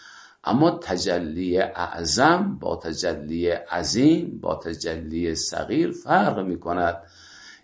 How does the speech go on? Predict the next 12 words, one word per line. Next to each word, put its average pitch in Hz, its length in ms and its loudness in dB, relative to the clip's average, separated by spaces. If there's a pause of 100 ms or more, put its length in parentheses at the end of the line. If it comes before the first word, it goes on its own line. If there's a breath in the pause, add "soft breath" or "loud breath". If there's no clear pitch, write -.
اینجا 107 440 10
دیگه 151 240 4
تجلی 87 680 0
اعظم 90 640 2
است 165 440 2
برای 92 300 4
اینکه 151 560 0
آخرین 80 600 0
مرحله 139 640 2
وجودی 82 720 -2
انسان 143 520 -2
است 160 400 0